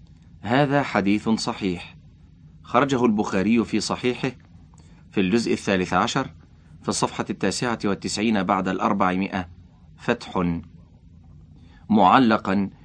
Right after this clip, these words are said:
ووصله في خلق الأفعال، صاد، شرطة، سبعة وخمسون، وابن حبان برقم ستة عشر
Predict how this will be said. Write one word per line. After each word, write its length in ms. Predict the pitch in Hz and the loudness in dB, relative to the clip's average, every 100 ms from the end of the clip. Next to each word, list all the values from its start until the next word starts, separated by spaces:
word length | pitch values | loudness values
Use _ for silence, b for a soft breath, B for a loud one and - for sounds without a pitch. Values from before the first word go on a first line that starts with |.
| B B | B B
ووصله 800 | 107 90 123 - 113 113 117 | 4 4 2 2 0 2 0
في 380 | 104 101 92 - - | 0 0 -2 -4 -6
خلق 380 | - 123 113 | -2 -2 0
الأفعال، 600 | 101 90 - 104 123 135 131 - - - - - - | -2 -2 -2 0 0 -2 -8 -14 -20 -20 -20 -20 -20
صاد، 580 | - - 107 120 127 117 - - - - - - - - | -8 0 4 4 2 -6 -20 -20 -20 -20 -20 -20 -20 -20
شرطة، 560 | - - 120 120 127 - - - - - - - - - | -4 0 2 2 -4 -4 -18 -20 -20 -20 -20 -20 -20 -20
سبعة 600 | - 127 113 107 117 - b b b - | 0 0 2 2 0 -4 b b b 0
وخمسون، 800 | 104 - 90 - 107 123 135 139 - - - - - b b b b b | 0 0 -4 0 0 2 0 -4 -18 -20 -20 -20 -20 b b b b b
وابن 360 | - 123 127 123 | 2 4 6 4
حبان 640 | - 110 107 95 87 80 - - - - - - - | 2 0 2 2 0 -4 -12 -20 -20 -20 -20 -20 -10
برقم 540 | 110 104 123 127 127 123 | 0 2 4 4 4 2
ستة 480 | - 131 - 113 95 | -2 -4 -2 -2 0
عشر 380 | 98 - 135 | 0 0 -4